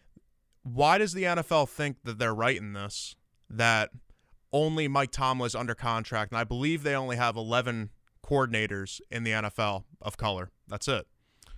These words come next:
right? There are plenty of former, former players, coaches who have coached all over the ranks. Dave Coley was an assistant coach forever, and then you're telling me leading that Houston Texans team with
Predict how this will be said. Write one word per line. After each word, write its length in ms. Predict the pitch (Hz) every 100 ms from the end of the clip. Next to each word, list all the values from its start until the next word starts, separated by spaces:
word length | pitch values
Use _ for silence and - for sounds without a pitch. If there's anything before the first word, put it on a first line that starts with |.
| - -
right? 220 | 104 104 - - _ _ _ _ _ _ - - _ - - -
There 200 | 135 151
are 100 | 156
plenty 580 | - 160 170 190 196 185 - -
of 140 | 127
former, 520 | - 151 151 143 131 - _
former 340 | - 160 156 131
players, 800 | - 139 143 165 202 - - - _ _ _ _ - -
coaches 500 | 160 175 180 165 -
who 160 | 151
have 160 | 139 -
coached 280 | 147 143 -
all 280 | - 151 170
over 180 | 160 151
the 120 | 127
ranks. 500 | 123 131 139 - - - -
Dave 300 | 120 175 190
Coley 400 | - 185 240 135
was 180 | 117 127
an 80 | 135
assistant 440 | - 190 - 151
coach 260 | 147 123 -
forever, 640 | - 123 160 127 101 120
and 120 | - 127
then 80 |
you're 120 | 131 175
telling 360 | - 180 175
me 240 | 165 135 113 -
leading 400 | 123 143 165 147
that 220 | 143 127 _ _ -
Houston 300 | 156 - 127
Texans 440 | 135 135 151 139
team 340 | 151 147 151 147 - _ _ _ _ -
with 360 | 120 127 -